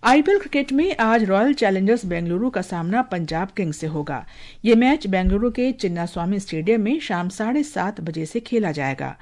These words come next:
दोनों टीमों के अभी छह मैचों से आठ अंक हैं, लेकिन बेहतर रन रेट के आधार पर अंक तालिका में रॉयल चैलेंजर्स बेंगलुरु पंजाब से आगे तीसरे स्थान पर है।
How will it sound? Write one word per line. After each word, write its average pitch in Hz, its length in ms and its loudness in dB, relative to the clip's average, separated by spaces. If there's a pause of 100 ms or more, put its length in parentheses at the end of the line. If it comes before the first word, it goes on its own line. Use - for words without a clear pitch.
(400)
दोनों 294 280 6
टीमों 269 300 2
के 269 160 0
अभी 214 240 -2
छह 202 220 -4
मैचों 185 340 -4
से 208 240 -2
आठ 180 300 -4
अंक 160 260 -8
हैं, 247 160 -2 (300)
लेकिन 262 360 4
बेहतर 220 420 2
रन 185 180 0
रेट 202 240 0
के 202 100 -4
आधार 170 400 -4
पर 240 180 -2
अंक 165 300 -6
तालिका 175 420 -2
में 233 200 0 (280)
रॉयल 240 280 4
चैलेंजर्स 214 440 2
बेंगलुरु 175 480 -2
पंजाब 175 500 -4
से 202 220 -4 (100)
आगे 190 340 -2 (160)
तीसरे 262 320 0
स्थान 135 300 -8
पर 139 140 -6
है। 135 220 -10